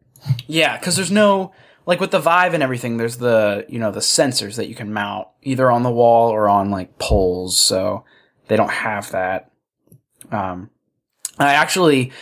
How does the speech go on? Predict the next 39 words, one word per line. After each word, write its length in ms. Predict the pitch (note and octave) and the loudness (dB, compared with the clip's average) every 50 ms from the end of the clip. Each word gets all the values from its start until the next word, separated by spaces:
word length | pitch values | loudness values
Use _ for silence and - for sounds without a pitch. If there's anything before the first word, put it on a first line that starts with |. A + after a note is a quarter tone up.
| - - - | -20 -10 -2
one 200 | - C#3 C#3+ E3 | 0 0 2 2
of 60 | E3 | 2
my 340 | E3 E3 D#3+ D#3+ D3+ D3 C3+ | 2 4 4 4 4 2 0
friends, 760 | C3+ - - C#3 D3 E3 D3+ C3+ A#2+ A2+ A2 - - - - - | 0 -2 0 2 2 2 2 2 0 0 0 -2 -4 -6 -8 -4
uh, 460 | - A#2+ A2+ A2+ A2 G#2 G#2 G#2 G2+ | 0 2 4 4 4 4 4 2 0
that 60 | G2+ A2+ | 0 0
lives 200 | C3+ C#3+ C3+ - | 0 0 -2 -2
pretty 180 | - D3 C#3 B2 | -6 -6 -6 -4
close 220 | - C3+ A#2 - | -2 -2 -2 -2
by 420 | - - A#2 B2 A#2+ A2 G#2 G2+ - - | 0 0 2 2 2 0 0 -4 -6 -6
actually 380 | A2+ G#2+ G#2+ - - A#2+ A2+ | -4 -4 -4 -4 -2 -2 0
ordered 340 | G#2+ G#2+ A2+ A#2 A#2 A2 G#2+ | 2 2 2 2 0 -2 -2
a 40 | G#2 | -2
Vive. 600 | G2+ A2 A2 A2 G#2+ G2+ G2 G2 F#2+ G#2 G#2+ - - | 0 2 2 2 2 2 0 -2 -4 -6 -8 -10 -10
It 120 | A#2 A2+ | -8 -6
should 340 | - - - - D#3 C#3+ B2+ | -4 -4 -2 -2 -2 -4 -4
be 160 | B2+ C#3 D#3 | -6 -6 -6
here 580 | D3+ - - A#2 A2+ G#2 G2+ G2 F#2+ F#2+ - _ _ _ _ _ _ _ _ _ _ _ _ _ - - | -6 -4 -4 -2 -2 0 0 -2 -4 -6 -10 _ _ _ _ _ _ _ _ _ _ _ _ _ -12 -8
in 140 | - G#2 A2+ | -6 -4 -2
a 80 | G#2+ | -4
week 420 | F2+ F2+ F#2 G2+ G#2+ D#3 G#3 A3 - | -4 -6 -8 -6 -4 -4 -4 -4 -4
or 100 | A2 G2 | -6 -4
so, 380 | - - - G#2 F#2+ F#2+ F#2+ F#2 | -2 -2 0 2 4 2 2 2
so 140 | - - A2 | 0 -2 0
I 40 | A2 | 0
may 340 | A2+ B2 C#3 F3 G3 G#3 G#3+ | 2 2 2 2 0 0 -2
be 180 | E3+ D3+ D#3 | -2 0 0
able 160 | E3 F#3+ F#3 E3+ | 0 0 -2 -4
to 60 | F3 | -6
try 240 | - - C#3 C3+ D#3 | -4 0 2 2 2
one 140 | D3+ C#3 B2+ | 4 2 2
out 160 | B2+ D3+ D3 | 2 0 0
for 100 | - A#2 | -2 -4
the 80 | G#2+ G2 | -6 -6
first 340 | - - A2+ A2+ A2+ - - | -4 -4 -4 -4 -4 -6 -6
time. 260 | - A2+ A2 G#2+ G2 | -4 -2 -2 -2 -4
I'm 140 | F#2+ G2 G#2 | -6 -8 -4
really 280 | A2 A#2+ A#2+ A#2+ A2+ G#2+ | -2 0 0 0 0 -2
excited. 540 | G#2+ - - G#2 G#2 A2 G2+ F#2+ F#2 F#2 | -2 -4 -6 -4 -4 -6 -6 -6 -10 -10